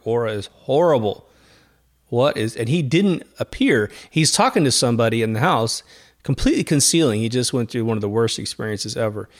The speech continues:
He's not that close to everybody to be sharing it with anybody, as he told me. Boom. He all of a sudden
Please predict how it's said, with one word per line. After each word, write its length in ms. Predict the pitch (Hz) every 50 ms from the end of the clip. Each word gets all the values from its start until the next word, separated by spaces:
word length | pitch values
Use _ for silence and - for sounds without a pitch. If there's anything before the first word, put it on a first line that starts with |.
| - _
He's 160 | - 131 120
not 140 | 143 160 -
that 80 | 175 131
close 300 | - - 170 202 202 -
to 80 | - 110
everybody 480 | 104 110 110 110 113 110 107 110 110
to 80 | 104 107
be 100 | 110 117
sharing 400 | 110 - - - 131 - 175 123
it 80 | 101
with 140 | 101 98 -
anybody, 380 | 107 101 104 104 107 98 101 104
as 100 | 101 107
he 80 | 110
told 240 | - - 139 139 135
me. 160 | 107 - - _ _ _ _ _ _ _ _ _ _ _ _ _ _ _ _ _ _ _ _ _ _ _ _ _ _ _
Boom. 280 | - 156 139 120 101 98 - - _ _ _ _ _ _ _ _ _ _ _
He 200 | _ - 123 135
all 160 | 147 151 156 160
of 60 | 165
a 40 | 156
sudden 520 | - - 151 120 117 113 107 104 104 -